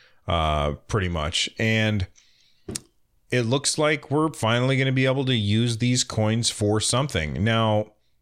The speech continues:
here's a thing that you need to keep in mind. You get these gold coins from your purchases of games. Now, if you buy your games in a physical copy, you put the cartridge in,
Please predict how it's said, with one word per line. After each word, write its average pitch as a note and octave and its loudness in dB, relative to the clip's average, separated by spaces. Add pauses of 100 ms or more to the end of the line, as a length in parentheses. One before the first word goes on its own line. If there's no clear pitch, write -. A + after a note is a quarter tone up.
(640)
here's C3+ 2
a B2+ 0
thing C#3+ 0
that A#2 0
you A#2 0
need B2 0
to G#2 0
keep - -2
in G2 0
mind. G2 -2 (1600)
You F3+ 2 (200)
get G#2 -2 (400)
these A#2+ 2
gold A#2+ 0
coins F#2 -2 (260)
from B2 0
your A#2+ 2
purchases A2+ -2
of F#2+ 0
games. F#2+ -2
Now, G2 2
if - -4
you B2+ 0
buy A2+ 0
your C3+ 0
games A2+ 0
in G2 0
a F#2 0
physical C#3+ -2
copy, - -4 (400)
you F#2+ -4
put A2+ -2
the F#2 -10
cartridge G#2 -2
in, A#2 -2